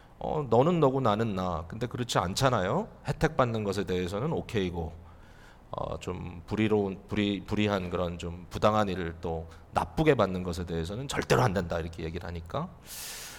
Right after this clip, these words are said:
근데 이제 바울 사도는 사실은 이 두 가지를 강조하기 위해서 사실 우리에게 좀 어떻게 보면 좀 불편한 얘기를 한 거예요.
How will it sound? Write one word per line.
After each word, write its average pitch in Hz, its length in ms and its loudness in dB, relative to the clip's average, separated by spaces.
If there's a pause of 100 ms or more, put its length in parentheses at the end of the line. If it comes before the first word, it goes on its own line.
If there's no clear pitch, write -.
(260)
근데 240 140 2
이제 220 100 8
바울 208 340 10
사도는 175 500 8
사실은 185 340 4
이 180 100 4
두 135 140 -2
가지를 131 580 6 (680)
강조하기 180 840 8
위해서 107 560 4
사실 202 220 -2
우리에게 175 360 8
좀 165 340 2 (760)
어떻게 151 320 4
보면 151 260 4
좀 127 260 0 (280)
불편한 147 500 8
얘기를 101 320 4
한 131 140 -2
거예요. 85 500 0